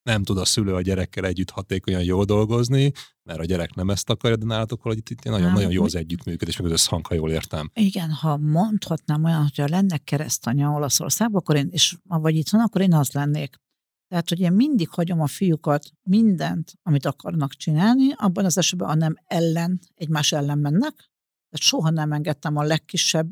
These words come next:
Speaker 2: vitát sem a két gyerekem között. Akkor ott a mondat végén mondtam valamit, és ott a mondat végén pont volt. Nekem, amikor Roli iskolába ment, a nagyobbik fiam, nagyon okos volt. Tehát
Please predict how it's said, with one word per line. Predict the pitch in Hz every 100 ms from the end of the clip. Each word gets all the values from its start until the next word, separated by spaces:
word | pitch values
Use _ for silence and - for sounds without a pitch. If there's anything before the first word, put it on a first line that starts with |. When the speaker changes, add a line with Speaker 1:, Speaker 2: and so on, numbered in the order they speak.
| -
Speaker 2:
vitát | 175 170 180 160
sem | - 170
a |
két | 165 180 160
gyerekem | 160 156 135 160 165 170 - _
között. | 143 175 262 - _ _ _ _ -
Akkor | 180 196
ott | 190 -
a |
mondat | 165 151 151
végén | 165 185 151 -
mondtam | 190 196 170 147
valamit, | 196 311 302
és | 254 202
ott | -
a |
mondat | 170 165 175
végén | 165 196 175 -
pont | 202 -
volt. | - 202 - _ _ _ _ _ _ _
Nekem, | 202 254 302
amikor | 190 175 165
Roli | 196 190 170 160 - _ -
iskolába | 190 - 170 156
ment, | 151 156
a | 160
nagyobbik | 160 156 143 -
fiam, | 226 202 170
nagyon | 170 170 160 147
okos | - - -
volt. | 135 - - _ _ _ _
Tehát | 185 -